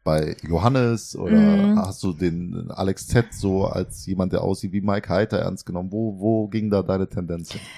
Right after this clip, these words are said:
Speaker 2: Tatsächlich habe ich Johannes und Alex Z schon sehr weit oben gesehen.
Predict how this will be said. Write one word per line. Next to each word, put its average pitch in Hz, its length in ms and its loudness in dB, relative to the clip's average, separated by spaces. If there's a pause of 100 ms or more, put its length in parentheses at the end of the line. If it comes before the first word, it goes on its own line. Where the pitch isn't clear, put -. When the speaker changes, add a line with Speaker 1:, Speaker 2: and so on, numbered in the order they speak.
(140)
Speaker 2:
Tatsächlich 233 580 2
habe 226 140 0
ich - 120 -6
Johannes 220 600 0
und 208 220 -6
Alex 202 380 -4
Z - 360 -6
schon 220 460 2 (100)
sehr 196 340 0
weit 185 220 0
oben 180 300 -2
gesehen. 175 500 0